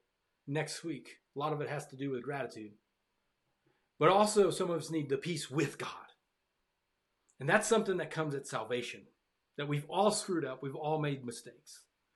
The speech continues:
And some of us right now, you have the peace of God in your life. You have peace with God in your life, I mean. But you don't feel that way because of some past mistakes. And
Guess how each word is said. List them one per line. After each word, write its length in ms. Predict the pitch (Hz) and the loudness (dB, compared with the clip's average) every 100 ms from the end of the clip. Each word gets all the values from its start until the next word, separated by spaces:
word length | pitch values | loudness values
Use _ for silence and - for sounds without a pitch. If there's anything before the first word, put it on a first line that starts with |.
| _ _ | _ _
And 100 | 143 | -6
some 160 | - 214 | 4 6
of 120 | 254 | 6
us 120 | 220 | 4
right 160 | 214 208 | 0 0
now, 320 | 196 190 147 - - | 0 0 -2 -10 -12
you 200 | 156 254 | 2 4
have 340 | 160 202 277 285 | 6 6 6 4
the 80 | |
peace 260 | 220 285 - | 2 2 2
of 120 | 262 | 0
God 240 | 262 269 254 | 4 6 6
in 120 | 247 | 4
your 120 | 254 | 2
life. 280 | 254 269 254 220 | 2 2 -2 8
You 120 | 226 | 8
have 120 | 226 | 8
peace 240 | 247 262 151 | 4 2 2
with 320 | 156 254 254 | 6 6 6
God 240 | 254 247 | 4 8
in 100 | 240 | 8
your 180 | 240 240 | 8 6
life, 120 | 247 240 | 4 0
I 40 | |
mean. 280 | 233 247 247 - _ _ _ - | 0 -2 -2 -10 _ _ _ 2
But 80 | 196 | 4
you 60 | |
don't 200 | 233 196 - - | 4 2 -6 -4
feel 300 | 233 240 214 | 8 10 10
that 180 | 175 156 | 6 0
way 120 | 151 | -2
because 280 | 147 170 165 | 0 0 0
of 100 | 131 | 0
some 140 | 147 | -4
past 400 | - 214 220 - | -2 2 2 0
mistakes. 640 | 202 - 143 123 - - _ _ _ _ _ _ _ _ | -6 -6 -8 -10 -16 -20 _ _ _ _ _ _ _ _
And 100 | 151 | -2